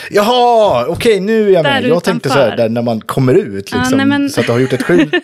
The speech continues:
Speaker 2: <laughs>
Speaker 1: där nere,
Speaker 2: Nej.
Speaker 1: och sen så måste man gå in uppe och åka rutschkana genom skjulet.
Speaker 2: Det hade kanske varit coolare, men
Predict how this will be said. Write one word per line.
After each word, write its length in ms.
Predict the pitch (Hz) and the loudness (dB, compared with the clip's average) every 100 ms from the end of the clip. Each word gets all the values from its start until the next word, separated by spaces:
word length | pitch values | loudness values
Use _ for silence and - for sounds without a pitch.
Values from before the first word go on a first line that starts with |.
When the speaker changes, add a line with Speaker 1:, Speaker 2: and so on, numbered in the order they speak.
| _ | _
Speaker 2:
<laughs> 280 | _ _ - | _ _ -4
Speaker 1:
där 260 | 170 202 196 | 0 0 -2
nere, 300 | 175 120 101 | -4 -4 -2
Speaker 2:
Nej. 120 | 107 | -2
Speaker 1:
och 140 | 117 | -4
sen 140 | 113 127 | -4 -4
så 80 | 160 | -4
måste 300 | 143 - 143 | -4 -4 -4
man 180 | 135 | -4
gå 160 | 131 135 | -2 -4
in 200 | 135 131 | -4 -4
uppe 360 | 127 - - 147 | -4 -6 -4 0
och 200 | 113 113 | 0 -2
åka 280 | 107 120 113 | -6 -4 -4
rutschkana 560 | 104 - 123 117 104 | -6 -6 -4 -4 -6
genom 320 | 101 104 98 | -6 -8 -6
skjulet. 340 | 104 117 92 - | -8 -8 -10 -10
Speaker 2:
Det 140 | 240 226 | -8 -8
hade 180 | 220 | -8
kanske 300 | 233 240 - | -10 -12 -12
varit 260 | - 233 - | -16 -16 -16
coolare, 360 | 233 226 226 226 | -16 -16 -14 -14
men 160 | 240 | -16